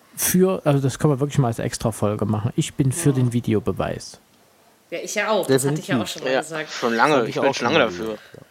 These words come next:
Speaker 4: Für den Videobeweis.
Speaker 2: Also ich meine, ich meine, dass dieser, also der Handelfmeter, das war ja, glaub ich, irgendwann in der ersten Hälfte, der eigentlich hätte für, äh, Mainz gegeben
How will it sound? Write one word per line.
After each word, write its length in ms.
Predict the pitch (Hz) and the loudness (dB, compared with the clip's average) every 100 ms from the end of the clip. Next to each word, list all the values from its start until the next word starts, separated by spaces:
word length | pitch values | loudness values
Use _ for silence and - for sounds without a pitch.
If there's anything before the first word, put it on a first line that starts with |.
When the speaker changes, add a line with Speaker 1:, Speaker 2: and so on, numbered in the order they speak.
| - | -20
Speaker 4:
Für 140 | - | -12
den 80 | 113 | -12
Videobeweis. 480 | 113 113 110 113 113 | -10 -12 -8 -6 0
Speaker 2:
Also 140 | 220 262 | 2 2
ich 180 | 277 | 2
meine, 360 | 247 247 339 302 | 4 6 4 2
ich 140 | 269 226 | 0 2
meine, 300 | 240 302 302 | 2 4 0
dass 220 | 269 - | -2 -4
dieser, 400 | 254 233 214 214 - | -2 2 2 0 -2
also 200 | 214 214 | 0 0
der 220 | 196 196 | 0 0
Handelfmeter, 600 | 269 320 330 320 330 339 | 0 -2 -4 -4 -2 -2
das 180 | 262 247 | -2 -2
war 80 | 233 | -2
ja, 60 | |
glaub 160 | 220 220 | -2 -4
ich, 80 | 220 | -6
irgendwann 280 | 233 226 | -6 -4
in 60 | 190 | -4
der 120 | 196 | -4
ersten 360 | - 277 - 277 | 0 0 0 -2
Hälfte, 400 | 277 294 - 302 | -4 -4 -6 -6
der 280 | 214 208 - | -4 -4 -2
eigentlich 380 | 214 240 247 | -2 -2 -4
hätte 260 | 240 240 254 | -6 -4 -6
für, 380 | 247 240 226 - | -4 -2 -2 -2
äh, 280 | 196 202 202 | -2 0 0
Mainz 340 | 185 208 262 | 2 0 -2
gegeben 480 | 208 190 226 233 220 | -8 -6 -4 -4 -10